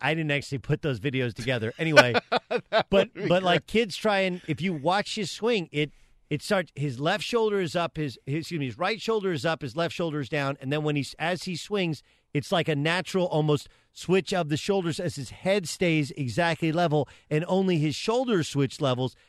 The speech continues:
Speaker 1: which creates kind of that upward trajectory when he hits the baseball. It's something really interesting, uh, to watch his specific swing. Anyway, go ahead.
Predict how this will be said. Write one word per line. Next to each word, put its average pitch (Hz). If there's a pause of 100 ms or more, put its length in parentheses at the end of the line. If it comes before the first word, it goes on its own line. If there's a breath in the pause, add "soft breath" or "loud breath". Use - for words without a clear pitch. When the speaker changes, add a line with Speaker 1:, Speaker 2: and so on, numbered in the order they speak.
Speaker 1:
which 156
creates 175
kind 165
of 147
that 147
upward 165
trajectory 139
when 123
he 120
hits 123
the 120
baseball. 101
It's 107
something 214 (260 soft breath)
really 214
interesting, 147 (420)
uh, 131
to 139
watch 143
his 151
specific 113
swing. 92
Anyway, 120
go 123
ahead. 104